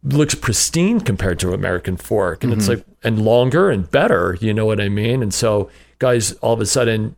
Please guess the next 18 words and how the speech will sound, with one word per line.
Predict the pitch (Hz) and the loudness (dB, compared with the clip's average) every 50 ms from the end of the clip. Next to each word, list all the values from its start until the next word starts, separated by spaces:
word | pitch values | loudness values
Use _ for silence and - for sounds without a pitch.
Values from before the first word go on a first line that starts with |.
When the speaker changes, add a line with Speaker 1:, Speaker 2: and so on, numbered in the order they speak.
| - | -4
Speaker 1:
took | - 135 127 120 - 107 - | 0 0 0 0 -2 -4 -4
what | 120 117 113 110 | -2 -2 0 0
they'd | 107 107 107 | -2 -2 0
learned | 113 120 117 113 113 113 107 | 0 0 2 2 0 0 -2
from | - 110 107 | -2 -4 -2
American | 101 101 104 104 101 95 - 95 90 | -2 -2 -2 -2 -2 -2 -2 -4 -6
Fork | - - 139 156 151 127 113 110 - - - _ _ _ _ _ | -4 -2 0 2 2 2 0 -2 -4 -8 -16 _ _ _ _ _
and | - 113 110 | -4 -4 -4
applied | 95 - - 110 110 104 98 | -2 -2 -2 -2 0 0 0
it | 95 90 | -2 -2
to | - 95 | -4 -4
all | - 104 104 101 | -2 -2 -2 0
these | 98 95 90 107 | -2 -2 -2 -2
other | 104 101 98 92 | 0 0 -2 -2
crags | - - 107 104 95 92 92 - | -4 -4 -2 -2 -2 -2 -4 -4
that | 104 95 | -4 -4
are | 92 - | -4 -2
arguably | 123 147 160 117 101 90 98 98 95 90 | -2 0 0 0 -2 -2 -2 -2 -2 -4